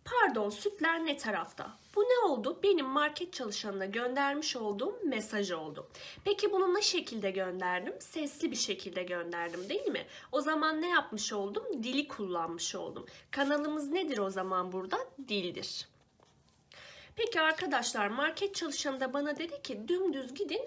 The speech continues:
hemen sağda." O zaman bu ne olmuş oldu? Market çalışanının bana verdiği geri bildirim, dönüt. Yani aldı, karşı taraftan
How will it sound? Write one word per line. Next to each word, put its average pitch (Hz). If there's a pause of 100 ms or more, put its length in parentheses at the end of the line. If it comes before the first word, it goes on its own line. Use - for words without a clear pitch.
(100)
hemen 330
sağda." 202 (260)
O 302
zaman 330
bu 392
ne 339
olmuş 208
oldu? 208
Market 269
çalışanının 208
bana 302
verdiği 247 (100)
geri 233
bildirim, 170 (100)
dönüt. 208 (320)
Yani 302 (120)
aldı, 269
karşı 277
taraftan 208